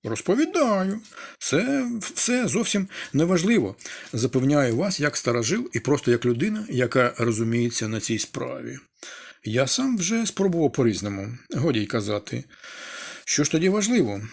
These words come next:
А важливо при купанні в Хоролі тільки ваші щирі думки про красу української природи, славну історію міста та корисні властивості місцевої води.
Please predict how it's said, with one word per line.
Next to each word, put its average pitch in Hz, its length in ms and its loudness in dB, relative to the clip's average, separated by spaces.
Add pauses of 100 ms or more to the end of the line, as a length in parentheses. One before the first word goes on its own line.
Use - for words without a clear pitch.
(720)
А 113 100 -2
важливо 151 440 0
при 123 140 -2
купанні 160 400 -2
в - 60 -4
Хоролі 131 480 -4 (200)
тільки 185 560 -2 (280)
ваші 165 560 -4 (240)
щирі 185 480 2
думки 113 600 -2 (220)
про 120 160 0
красу 135 380 0
української 185 580 2
природи, 104 480 -6 (520)
славну 170 540 2
історію 123 420 2
міста 107 540 -4 (360)
та 110 120 2
корисні 180 760 0
властивості 135 840 -2 (120)
місцевої 107 560 0
води. 120 440 -4